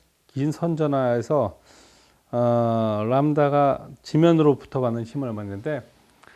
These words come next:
어, 선에서는, 선에서는 힘이, 힘이, 에, 선전화 밀도가 람다라고 했을 때, 선전화 밀도가 람다라고 했을 때 우리가 그걸,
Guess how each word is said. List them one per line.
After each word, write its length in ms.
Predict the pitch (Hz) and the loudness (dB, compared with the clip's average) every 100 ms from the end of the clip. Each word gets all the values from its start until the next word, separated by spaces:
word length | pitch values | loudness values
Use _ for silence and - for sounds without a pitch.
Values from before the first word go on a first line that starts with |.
| _ - | _ -10
어, 560 | 117 117 113 107 98 | -6 -6 -6 -6 -8
선에서는, 840 | 117 - 233 240 - 185 175 185 120 | -10 -6 -4 -4 -2 0 0 -2 -4
선에서는 680 | - 175 170 165 160 180 170 | -6 -6 -6 -4 -4 -4 -6
힘이, 720 | - 190 175 165 160 104 95 _ | -8 -6 -4 -2 -4 -6 -10 _
힘이, 380 | 165 160 175 190 _ _ _ _ _ _ _ - | -10 -6 -6 -8 _ _ _ _ _ _ _ -12
에, 460 | 117 117 110 107 107 | -8 -6 -6 -8 -10
선전화 420 | - 190 190 185 | -10 -6 -4 -4
밀도가 300 | 165 151 156 | -6 -6 -4
람다라고 440 | 131 113 117 113 | -4 -4 -6 -6
했을 240 | 107 - 113 | -8 -12 -14
때, 460 | 90 95 117 98 80 - _ - | -8 -8 -8 -12 -16 -20 _ -16
선전화 240 | 156 160 | -10 -8
밀도가 240 | 131 143 127 | -8 -8 -8
람다라고 340 | 104 104 98 | -8 -8 -8
했을 140 | - | -10
때 60 | 131 | -10
우리가 340 | 120 113 135 - _ - _ _ _ _ | -8 -8 -10 -12 _ -20 _ _ _ _
그걸, 360 | 123 120 117 | -6 -6 -6